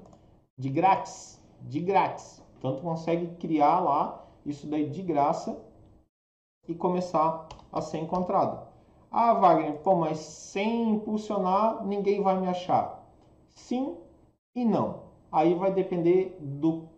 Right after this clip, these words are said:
como é que tu vai fazer esse site, de que forma que tu tá desenvolvendo ou o próprio meu negócio.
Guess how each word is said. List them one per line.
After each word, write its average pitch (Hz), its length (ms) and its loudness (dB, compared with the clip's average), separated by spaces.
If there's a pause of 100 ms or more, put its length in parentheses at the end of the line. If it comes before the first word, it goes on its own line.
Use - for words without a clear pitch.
como 214 320 6
é 208 60 -2
que - 80 -8
tu 202 100 -12
vai 190 200 0
fazer 160 260 -2
esse - 180 -12
site, 143 480 0
de 151 140 -12
que - 100 -18
forma 147 360 -4
que - 80 -14
tu - 60 -18
tá 143 160 -4
desenvolvendo 131 720 -6
ou 147 220 0
o 147 40 -2
próprio 139 380 -2
meu 135 100 -6
negócio. 127 460 -10